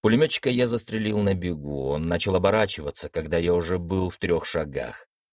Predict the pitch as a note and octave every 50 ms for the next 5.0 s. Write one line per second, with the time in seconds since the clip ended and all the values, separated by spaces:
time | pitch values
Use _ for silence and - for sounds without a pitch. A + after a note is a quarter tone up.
0 | _ _ _ _ - C3+ C3 B2 C3 C3+ A#2+ A2 - - A2+ A2+ A2+ A2 - -
1 | G#2+ A2 G#2 G#2 G#2 G#2 G#2+ G#2 G2+ G2+ G2 G2 F#2 F#2 F#2 F2 E2 D#2+ - -
2 | E2 D#2+ D#2 D2+ C#2 C#2+ D2 C2 A#1+ A#1+ A#1+ A#1+ A1+ A1 - _ _ _ _ _
3 | _ _ _ _ _ _ _ _ - A2+ A2+ - - A2 G#2+ G#2 G2 - G#2 G2
4 | - G#2 G2 F2+ F#2 G2 F2+ F2+ F2+ F2+ F2 - F2 E2 - _ - E2+ E2+ F2